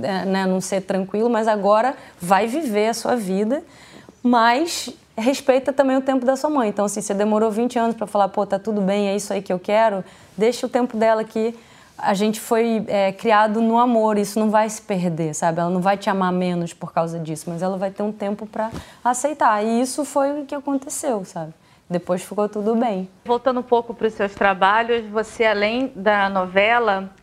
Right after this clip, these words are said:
Speaker 2: você vai estrear um filme
Speaker 1: Uhum.
Speaker 2: internacional com a Mila Jovovich, que é Monster Hunter.
Speaker 1: Isso.
Speaker 2: Né, o nome em
Speaker 1: É.
Speaker 2: setembro. É, já era uma ideia sua focar na carreira internacional?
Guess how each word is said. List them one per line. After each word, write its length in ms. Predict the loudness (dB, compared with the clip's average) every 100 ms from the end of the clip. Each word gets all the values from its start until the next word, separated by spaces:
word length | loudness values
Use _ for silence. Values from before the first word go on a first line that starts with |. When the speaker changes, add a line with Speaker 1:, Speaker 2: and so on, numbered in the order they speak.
| _
Speaker 2:
você 80 | 0
vai 120 | 0
estrear 340 | 0 0 2
um 80 | 0
filme 560 | -6 -2 0 0 -2 0
Speaker 1:
Uhum. 120 | 2
Speaker 2:
internacional 1040 | 4 4 2 2 2 4 4 4 4 2
com 120 | 0 -2
a 40 |
Mila 340 | 0 0 0
Jovovich, 760 | -2 -2 -2 -2 -4 -2 -2 -4 -2
que 80 | 0
é 120 | 2
Monster 640 | 2 2 -2 -2 -2 0
Hunter. 460 | -2 0 0 0 0
Speaker 1:
Isso. 420 | 0 0 -2 -6
Speaker 2:
Né, 260 | 0 0 2
o 40 |
nome 280 | 2 0 0
em 280 | -2 0 0
Speaker 1:
É. 20 |
Speaker 2:
setembro. 880 | 2 2 4 2 2 2 0 0 -2 -8 -18 -6 0
É, 260 | 2 2 -2 -10 -20 -12
já 200 | -2 2
era 220 | 2 2 0
uma 180 | -2
ideia 340 | 0 0 2 0
sua 480 | -2 -4 -2 0 0
focar 340 | -4 0 -2
na 100 | -2
carreira 640 | -2 -2 0 0 0 -2 -6 -4
internacional? 920 | -2 -2 -2 -2 -2 2 2 0 -4